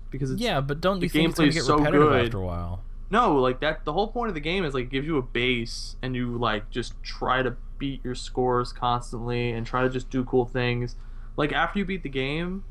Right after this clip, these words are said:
Speaker 1: evidently
Speaker 2: Hmm.
Speaker 1: there is a mode that's katana only mode. So you only can use a katana. So you're
Speaker 2: Right.
Speaker 1: forced to, like, it's,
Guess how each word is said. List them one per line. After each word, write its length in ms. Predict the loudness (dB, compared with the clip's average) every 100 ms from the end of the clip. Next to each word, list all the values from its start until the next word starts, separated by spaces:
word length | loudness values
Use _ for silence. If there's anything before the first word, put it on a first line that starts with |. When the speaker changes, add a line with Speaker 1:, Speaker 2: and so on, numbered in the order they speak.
| -6
Speaker 1:
evidently 440 | -2 2 2 2
Speaker 2:
Hmm. 40 | 2
Speaker 1:
there 220 | 2 4
is 220 | 4 2
a 160 | 2 -2
mode 380 | 2 4 4 2
that's 160 | -2 -4
katana 480 | -6 0 2 2
only 300 | 0 -2 -2
mode. 340 | -4 -6 -6 -2
So 80 | 0
you 180 | 2 4
only 260 | 4 4
can 120 | 4 2
use 140 | 2
a 60 | 0
katana. 540 | 0 2 2 0 -6 -12 -12 -4
So 120 | 2
you're 120 | 4
Speaker 2:
Right. 140 | 4 4
Speaker 1:
forced 300 | 4 4 0
to, 80 |
like, 260 | 0 2 2
it's, 200 | -2 -4